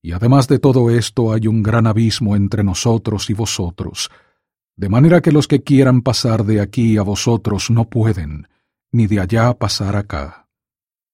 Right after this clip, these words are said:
Entonces dijo: Te ruego, pues, padre, que le envíes a la casa de mi padre, porque tengo cinco hermanos,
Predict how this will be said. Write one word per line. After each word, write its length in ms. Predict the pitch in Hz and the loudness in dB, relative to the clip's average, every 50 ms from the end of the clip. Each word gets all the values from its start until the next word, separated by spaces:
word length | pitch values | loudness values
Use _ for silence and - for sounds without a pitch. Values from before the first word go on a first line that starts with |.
| _ _ _ _ _ _ _ _ | _ _ _ _ _ _ _ _
Entonces 560 | 98 85 82 - 110 110 101 - 110 95 - | -8 -8 -4 -2 -2 -2 -2 -2 -4 -4 -2
dijo: 420 | - 107 104 - - 101 92 - - _ _ _ _ _ _ _ _ _ _ _ _ _ _ _ | -2 -2 -2 -2 -4 -6 -6 -8 -10 _ _ _ _ _ _ _ _ _ _ _ _ _ _ _
Te 100 | - - | -10 -8
ruego, 460 | - - 107 127 139 139 123 139 127 | -4 0 2 4 4 6 4 2 0
pues, 380 | - - 131 120 120 107 - - | 2 2 2 2 2 0 -2 -6
padre, 480 | - _ 123 110 101 95 104 95 95 87 | -4 _ -2 -2 0 -2 -4 -6 -6 -4
que 160 | - 113 101 | -4 -2 0
le 140 | 110 107 107 | 0 0 0
envíes 580 | 104 107 104 104 135 156 151 143 139 127 - | 0 0 0 2 2 2 4 4 2 2 2
a 60 | 135 | 0
la 100 | 127 123 | 0 0
casa 380 | 117 - 120 113 107 - - 110 | 0 0 0 0 0 0 -2 -2
de 80 | 113 107 | 0 0
mi 140 | 110 104 | 0 0
padre, 500 | 101 - 104 95 90 87 87 85 - - - _ _ _ _ _ _ _ _ _ _ _ | -2 -2 -4 -4 -4 -6 -6 -8 -10 -12 -16 _ _ _ _ _ _ _ _ _ _ _
porque 240 | - 131 - - - | -6 -4 -2 -2 0
tengo 280 | - 175 175 175 165 | 4 4 4 4 4
cinco 440 | - - - 151 160 165 - - 143 | 2 2 2 4 4 2 2 2 2
hermanos, 680 | 139 127 113 107 98 95 92 80 82 71 - - - - | 2 2 2 2 0 -2 -4 -6 -8 -10 -12 -14 -14 -14